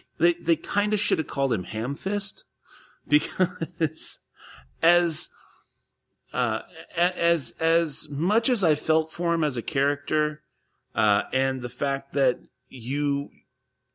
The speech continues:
uh, maybe, maybe just 'cause I'm a dude, uh, and I was a kid who struggled, um, with, uh, with weight when I was younger, uh, with, uh, you know,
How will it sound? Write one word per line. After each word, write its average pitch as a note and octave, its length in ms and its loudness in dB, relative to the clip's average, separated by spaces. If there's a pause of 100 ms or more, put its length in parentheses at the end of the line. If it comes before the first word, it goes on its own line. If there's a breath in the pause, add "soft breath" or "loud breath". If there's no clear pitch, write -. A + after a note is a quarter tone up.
(380)
uh, C#3 100 -4 (200)
maybe, F3+ 300 4
maybe C#3 460 2
just - 420 -4
'cause A#2+ 240 0
I'm A#2+ 160 0
a A#2+ 60 -2
dude, A#2 600 -2 (220)
uh, A2 220 -2
and A2 380 -2
I G#2+ 180 0
was A2 180 -2
a G#2+ 60 -8
kid G#2+ 380 -2
who G#2+ 100 -6
struggled, G2 580 -4 (440 loud breath)
um, E2+ 600 -4 (280)
with, G#2+ 580 -4 (480 soft breath)
uh, E2+ 240 -10
with F2 180 -8
weight G#2 520 0
when G2 140 -6
I G2+ 120 -2
was G2 240 -4
younger, F#2+ 600 -2
uh, F2+ 200 -4
with, F#2+ 380 -4 (200)
uh, E2+ 180 -12 (120)
you C3+ 120 -4
know, G2+ 500 0